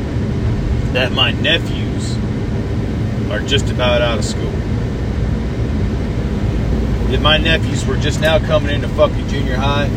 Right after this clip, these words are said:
fuck, man, I'd be, I'd be a fucking nervous uncle. I'd be whooping some kids' ass, parents' asses for disrespecting my fucking nephews. And that's the thing, y'all.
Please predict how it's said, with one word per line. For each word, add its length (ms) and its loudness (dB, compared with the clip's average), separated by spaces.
fuck, 220 4
man, 200 2
I'd 200 2
be, 160 2
I'd 180 4
be 120 2
a 60 4
fucking 380 2
nervous 320 2
uncle. 320 0
I'd 80 -2
be 80 0
whooping 340 2
some 160 0
kids' 240 0
ass, 320 2
parents' 360 2
asses 500 0
for 1300 0
disrespecting 520 2
my 120 0
fucking 300 2
nephews. 540 0
And 100 2
that's 160 2
the 80 -4
thing, 240 2
y'all. 220 4